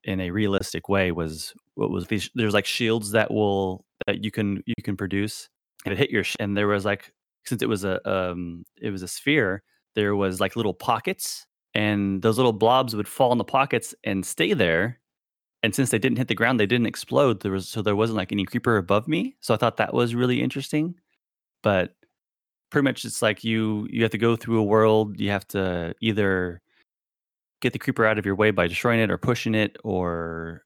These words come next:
or all the stuff. And each, each of the, each of the levels is the same thing during the campaign. Like, you always have to get to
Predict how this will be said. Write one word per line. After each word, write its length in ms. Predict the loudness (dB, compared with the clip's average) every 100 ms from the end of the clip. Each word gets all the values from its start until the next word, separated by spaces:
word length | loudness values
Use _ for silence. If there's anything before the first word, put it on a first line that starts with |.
| _
or 380 | -4 -4 -4 -8 _ _ _ _
all 140 | 0 0
the 60 |
stuff. 240 | 0 -2 0
And 140 | -2 0
each, 240 | -2 -2 -2
each 200 | -2 0
of 60 |
the, 100 | -2 -2 _ -2
each 120 | 0
of 60 |
the 80 | 4
levels 400 | 6 6 2 0
is 80 | -4
the 80 | -6
same 280 | -2 -2 0
thing 240 | 0 0
during 160 | -2 -4
the 60 |
campaign. 500 | -6 -8 -4 -4 -4
Like, 160 | -6 -6
you 140 | -2
always 240 | 2 0 -2
have 140 | -8
to 80 | -4
get 200 | -2 -2
to 440 | -6 -6 -6 -8